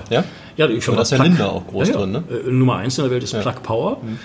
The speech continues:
Speaker 2: Die machen nur sowas mit Material Handling
Speaker 1: Mhm.
Speaker 2: Equipment.
Speaker 1: Mhm.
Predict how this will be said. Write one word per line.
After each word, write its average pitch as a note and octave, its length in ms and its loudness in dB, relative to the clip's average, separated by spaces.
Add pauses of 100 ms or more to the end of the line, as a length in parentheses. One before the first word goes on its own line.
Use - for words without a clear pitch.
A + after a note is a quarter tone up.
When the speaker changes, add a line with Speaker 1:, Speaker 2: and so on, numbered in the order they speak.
(180)
Speaker 2:
Die C3 60 0
machen B2 240 4
nur C3 160 4
sowas E3 340 2
mit B2+ 160 -6
Material A#2+ 460 2
Handling D#3 440 0
Speaker 1:
Mhm. - 60 -4
Speaker 2:
Equipment. F#3+ 480 0
Speaker 1:
Mhm. A#2 300 -6